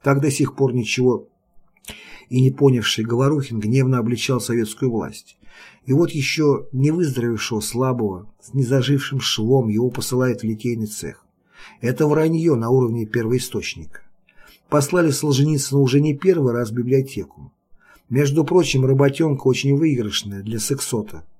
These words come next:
Постоянное общение с самыми разными людьми. Но подумайте и о том, в лагере строгого режима библиотека – выбор книг.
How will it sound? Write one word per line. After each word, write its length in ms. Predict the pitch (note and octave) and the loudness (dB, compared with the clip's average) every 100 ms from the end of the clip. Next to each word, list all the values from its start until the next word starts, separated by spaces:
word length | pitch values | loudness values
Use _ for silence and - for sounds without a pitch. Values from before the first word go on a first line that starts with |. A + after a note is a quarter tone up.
| _ _ - - | _ _ -16 -4
Постоянное 600 | C3+ - D#3 E3 D3+ D3 | -4 2 4 4 4 0
общение 420 | C#3 D3+ D3 C3+ | 0 0 2 0
с 80 | - | 0
самыми 400 | - D3+ C3+ B2+ | -4 0 2 2
разными 460 | C3+ B2+ A2+ B2 | 2 0 0 -2
людьми. 420 | B2 A2 E2+ C#2+ C2 _ _ - _ - | -2 -4 -6 -12 -16 _ _ -20 _ -2
Но 100 | C3+ | 0
подумайте 640 | F#3 F3 F#3+ D#3+ C3 C#3 | 2 4 4 2 2 2
и 40 | |
о 100 | C3+ | 2
том, 280 | - E3+ C3+ | 2 0 0
в 80 | G#2 | 0
лагере 320 | C3+ B2+ B2+ | 0 2 -2
строгого 400 | A2 - C3+ B2+ | -4 -2 0 2
режима 460 | C3+ C3 C#3 D#3 A2 | 2 2 0 0 0
библиотека – 720 | A2 A#2 B2 - C#3+ B2 F2+ | -2 -4 -4 -2 -2 -2 -10
выбор 360 | F#2+ C3 B2 - | -2 -2 -2 -6
книг. 300 | F#2 G2+ | -10 -12